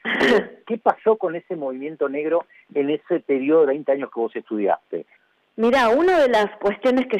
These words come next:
Speaker 2: yo trato de resaltar en el libro es justamente que el movimiento negro no es cre-, que, que surge y se apaga en determinados momentos, sino que hay un proceso de continuidad,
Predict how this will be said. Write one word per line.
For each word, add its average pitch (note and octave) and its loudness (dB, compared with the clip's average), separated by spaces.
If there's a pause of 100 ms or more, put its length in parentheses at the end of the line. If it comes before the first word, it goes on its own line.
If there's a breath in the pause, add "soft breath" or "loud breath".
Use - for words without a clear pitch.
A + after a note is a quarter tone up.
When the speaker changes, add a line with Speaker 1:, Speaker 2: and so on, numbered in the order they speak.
Speaker 2:
yo A3 4
trato A#3 2
de G#3 4
resaltar F#3+ 2
en A#3 2
el F#3 4
libro A#3+ 4
es B3+ 2
justamente G#3+ 2
que - 0
el F3+ 4
movimiento G3 2
negro A3+ 4
no G3+ 2
es A#3 2 (160)
cre-, F3 2
que, F3 0
que E3+ -2
surge A3+ 2
y F3+ 2
se G3 2
apaga G#3+ 4
en G3 0
determinados F3+ 2
momentos, G#3 0
sino G#3 0
que G#3 4
hay G#3 4
un A3+ 2
proceso G3 -2
de F3 4
continuidad, F3 2